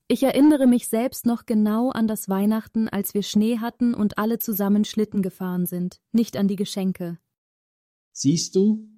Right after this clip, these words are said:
Speaker 2: Und genau diese Erinnerungen möchtest du auch deinen Kindern schenken. Das gelingt nicht durch mehr Konsum, sondern durch mehr Präsenz und gemeinsame Erlebnisse.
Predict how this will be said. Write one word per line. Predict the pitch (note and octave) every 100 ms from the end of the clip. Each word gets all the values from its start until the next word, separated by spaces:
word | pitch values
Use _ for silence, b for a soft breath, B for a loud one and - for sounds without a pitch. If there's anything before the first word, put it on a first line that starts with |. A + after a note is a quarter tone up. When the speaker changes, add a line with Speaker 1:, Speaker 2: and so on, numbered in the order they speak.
| _ -
Speaker 2:
Und | C3 C#3+
genau | C3 C3 D#3+
diese | D3+ C#3 D3 C3+
Erinnerungen | A#2 B2 E3 E3 E3 E3 C#3+
möchtest | C3 - - -
du | C#3
auch | C3+
deinen | - C3+ C3+ C#3
Kindern | - A2 A2 G#2+
schenken. | - F#2 F#2+ - G2 -
Das | - C#3
gelingt | - C#3 E3+ G#3+ -
nicht | D3+ F3+ - -
durch | C3 A#2
mehr | A#2+ A2
Konsum, | B2 A#2 C3+ E3+ G3+ G#3+
sondern | - C#3 C3 B2+
durch | A#2+ -
mehr | A#2+ C#3
Präsenz | C3+ B2+ F#2+ A2+ C3 D#3 -
und | B2 -
gemeinsame | A2 G#2 A#2+ C3 B2+ C3
Erlebnisse. | B2 A2 G2 A2 G#2 G2+